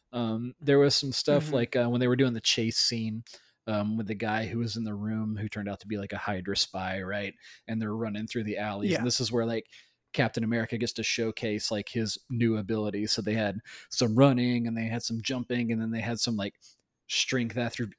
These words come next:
Speaker 1: attributes, and then there's a submarine for some reason. So now he's swimming and getting to show, like, how he can swim and, like, punch through glass underwater. So there was, there was some, <laughs> some instances that were, like,
Speaker 2: Yeah.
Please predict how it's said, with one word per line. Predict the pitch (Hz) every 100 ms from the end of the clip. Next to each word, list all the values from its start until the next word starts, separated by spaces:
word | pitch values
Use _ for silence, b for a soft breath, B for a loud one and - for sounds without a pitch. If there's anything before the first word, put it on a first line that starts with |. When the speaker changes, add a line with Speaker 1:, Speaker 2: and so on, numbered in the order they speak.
| -
Speaker 1:
attributes, | 127 - 113 120 -
and | 117
then | 120 113 B B
there's | 120 107
a |
submarine | 117 - 120 123 120 123
for | 120 123
some | - 127 123
reason. | 131 117 127 120
So | - 120
now | 120
he's | 117 127
swimming | - - 120 120 120 120
and | 117
getting | 117 117
to | 113
show, | - 117 113 113 B B B
like, | 117
how | 127 123
he | 127
can | 117
swim | 117 - 101 127 123 120
and, | 120
like, | 120 -
punch | 127 - -
through | 123
glass | 123 120 131
underwater. | 131 123 117 117 117
So | 117 135
there | 135
was, | 135 135
there | 156 165
was | 156
some, | - 147 143 143
<laughs> | - 214
some | - - - 147 151
instances | 170 143 151 - 156 127
that | 139
were, | 131
like, | 131 147
Speaker 2:
Yeah. | 143